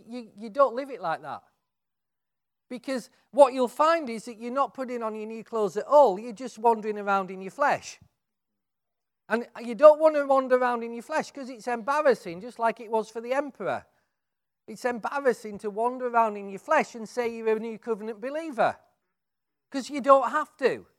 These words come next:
You don't have to live like you did. So,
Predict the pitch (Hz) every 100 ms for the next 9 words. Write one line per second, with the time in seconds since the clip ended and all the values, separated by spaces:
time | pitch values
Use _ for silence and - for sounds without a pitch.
0 | _ _ _ _ 240 240 302 233 294 302
1 | - 240 247 285 170 214 254 254 - 269
2 | 330 330 - _ _ _ _ _ _ _
3 | _ _ _ _ _ _ _ _ _ -
4 | 262